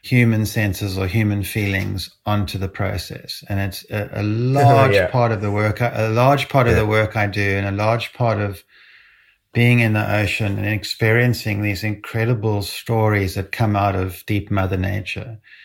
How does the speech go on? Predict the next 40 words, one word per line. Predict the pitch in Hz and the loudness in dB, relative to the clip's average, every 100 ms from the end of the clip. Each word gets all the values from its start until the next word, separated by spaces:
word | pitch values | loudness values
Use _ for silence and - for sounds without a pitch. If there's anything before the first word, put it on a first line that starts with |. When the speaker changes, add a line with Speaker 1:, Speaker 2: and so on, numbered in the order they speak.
| - - - _ | -20 -20 -20 _
Speaker 1:
It's | _ | _
like, | 156 143 - - | -6 -6 -8 -12
a | 120 | -4
large | 131 151 160 156 139 - | -2 0 0 0 -2 0
part | 143 135 | 2 2
of | 113 | 2
it | 107 | 0
is | 107 | -2
just | - 127 117 | -2 -4 -2
mysterious. | 113 - 127 120 101 98 - - 87 | -4 -2 0 0 -2 -8 -14 -16 -16
I | 107 | -16
can't | - 139 131 | -6 0 2
explain | 127 - - 131 127 131 | 2 0 -2 4 4 4
it | 123 | 2
very | 127 120 117 | 2 2 2
easily. | 113 113 107 117 113 110 107 - - - - _ | 2 0 0 -2 -2 -2 -4 -10 -20 -20 -20 _
It's, | - 98 - - - - _ _ _ 110 | -8 -8 -8 -14 -14 -16 _ _ _ -2
doesn't | 120 113 120 101 | 0 2 2 2
make | 110 107 - - - | 2 0 -2 -10 -8
that | 101 107 110 | -4 -2 -2
much | 110 - | -4 -2
sense | 113 107 95 | -2 0 -2
statistically. | - 104 - 131 - 110 - 113 104 104 95 - - - - - | -6 -6 -2 -2 -2 -6 -2 -2 0 -2 -6 -18 -20 -20 -20 -8
So | - | 0
Speaker 2:
<laughs> | 117 113 113 113 95 117 110 | 2 4 2 2 4 4 4
Yeah. | 101 82 - - | 2 0 -4 -4
Speaker 1:
I'm | 127 120 | 0 2
just | 139 | 0
very | - 127 131 | 2 4 4
thankful | 127 - 135 135 - 120 | 2 2 4 2 0 -4
for | - 120 | 0 0
the | 110 | 0
processes. | - 117 113 - 107 - 104 | 0 0 0 -2 -4 -4 -4
And | 107 | -4
it's | 95 - | -4 -4
very | 117 147 151 135 | 2 4 4 4
hard | 120 120 117 107 104 | 4 4 6 4 0
to | - | -8
start | 92 - 113 107 107 - | -10 -2 0 2 -2 -6
to | 110 104 101 | -4 -2 -2